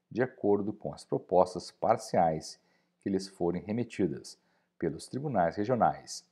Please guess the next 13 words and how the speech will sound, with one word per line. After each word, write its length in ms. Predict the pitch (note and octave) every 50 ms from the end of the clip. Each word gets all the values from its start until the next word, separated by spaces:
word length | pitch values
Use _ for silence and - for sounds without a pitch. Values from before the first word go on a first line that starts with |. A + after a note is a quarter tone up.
| _ _ -
e 100 | F#2 F#2
dentro 400 | E2 D#2+ E2 E2 D#2 - - F2
das 280 | D#2 E2 F#2 F#2 -
normas 580 | F#2 E2+ D#2+ D#2 E2 E2 E2+ G2 G2 - - _ _ _ _ _ _ _ _ -
legais 420 | - C#3 C3 A2+ G#2 F2+ F2+ E2+
vigentes. 640 | F#2 G#2 G2 F#2+ F#2 E2 D2 - - - - - - _ _ _ _ _ _ _ _ _ _ _ _ -
Parágrafo 600 | - D3 C3+ A2+ G2+ F#2+ F#2 F#2+ F#2+ - - F2
único. 320 | E2+ D#2+ C#2+ - - - _ _ _ _ _ _ _ _ _ _ _ _ -
Os 120 | A2+ A2 -
pedidos 520 | - A#2+ A2+ G#2 F2+ E2+ D#2 D#2+ E2+ -
de 100 | G2+ G#2+
créditos 680 | - - - A2 G2 F2+ E2+ F#2 - - G#2 F#2+ - - -
adicionais 880 | - F2+ E2 C#2+ - - - B2+ A#2+ F#2 E2+ E2+ E2+ F2 - - _